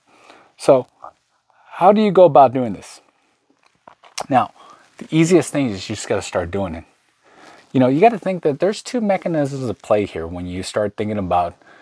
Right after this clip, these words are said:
anytime you bring something about. There's the mind and the body, and they're both interconnected. You can't separate one from the other. And I think it's very important for you to know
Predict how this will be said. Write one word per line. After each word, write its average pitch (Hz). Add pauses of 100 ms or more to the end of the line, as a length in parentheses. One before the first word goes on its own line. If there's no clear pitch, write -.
(240)
anytime 117
you 107
bring 110
something 98
about. 85 (580)
There's 104
the 107
mind 117 (640)
and 110
the 95
body, 107 (800)
and 127
they're 131
both 139
interconnected. 101 (380)
You 135
can't 135
separate 101
one 87
from 90
the 87
other. 87
And 117
I 120
think 127 (380)
it's -
very 123
important 110
for 101
you 95
to 95
know 90